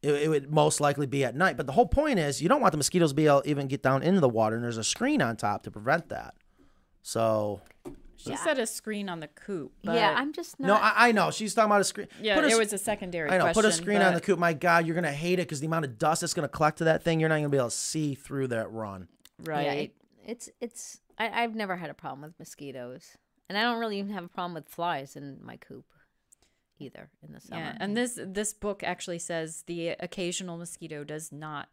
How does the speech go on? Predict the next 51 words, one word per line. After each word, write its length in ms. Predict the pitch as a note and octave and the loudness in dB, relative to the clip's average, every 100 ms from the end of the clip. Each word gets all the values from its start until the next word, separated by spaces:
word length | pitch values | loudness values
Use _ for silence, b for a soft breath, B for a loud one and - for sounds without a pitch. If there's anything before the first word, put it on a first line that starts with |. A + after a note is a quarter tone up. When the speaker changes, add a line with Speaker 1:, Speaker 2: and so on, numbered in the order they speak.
| _ | _
Speaker 2:
bother 300 | - C3+ C3+ - | -14 -12 -12 -16
a 40 | |
chicken. 340 | - - - _ _ _ _ - _ - - | -18 -20 -20 _ _ _ _ -20 _ -18 -6
Speaker 1:
Isn't 120 | C3+ | 0
that 120 | G#3+ | 2
a 40 | |
great 200 | G3 G#3 F3 | 4 2 4
book? 180 | G3 - _ | 0 -2 _
I 40 | B B B | B B B
remember 220 | - D3 | -2 0
years 260 | C3+ C3+ E3 | 2 4 4
ago 100 | D#3 | 4
when 100 | D#3+ | 4
I 40 | D3+ | 4
was 100 | D3 | 2
a 40 | |
kid, 220 | D3 C#3 B2 | 0 0 0
my 80 | A2+ | -2
parents' 440 | C3 B2 A#2+ - | -4 -2 -2 -2
lawyer 320 | B2 A#2+ A2+ | 0 0 0
said, 240 | G#2+ A#2 G#2+ | -2 -4 -2
"Matt, 240 | A#2 A#2+ | -2 -2
when 160 | A2+ A#2 | -2 -6
in 120 | B2+ | -4
doubt, 280 | A#2+ A#2 A2+ | 0 0 0
go 140 | A2+ | -4
to 60 | G#2+ | -4
the 80 | A2 | -4
book." 200 | G#2 F#2+ | -6 -8
I'll 80 | F#2 | -8
never 160 | G2+ G#2 | -10 -10
forget 200 | - G2+ | -10 -10
it, 60 | |
and 60 | F2 | -10
I 40 | E2 | -12
still 240 | - G2 | -10 -10
do 140 | F#2+ G2+ | -10 -12
it 80 | - | -12
to, 200 | G2+ F#2+ - - | -14 -16 -20 -16
today. 360 | G#2+ F#2 E2+ _ _ _ _ _ b b b b b b b _ _ | -12 -10 -12 _ _ _ _ _ b b b b b b b _ _
Speaker 3:
Um, 460 | - E3 E3+ E3 D3 _ - | -12 -8 -8 -8 -12 _ -10
all 80 | E3+ | -8
right, 200 | C3 - | -8 -8
so 300 | F#3 E3+ E3 _ _ _ _ - | -6 -6 -6 _ _ _ _ -16
someone 340 | - A3 G#3+ | -10 -6 -6
said, 200 | G3 F3 - | -6 -10 -8
"Not 160 | F3 | -8
a 40 | F3 | -8
fan 280 | - A#2 A#2+ | -10 -10 -10
of 100 | C#3 | -12
yours." 440 | A#2 A2+ F#3 - | -12 -12 -12 -16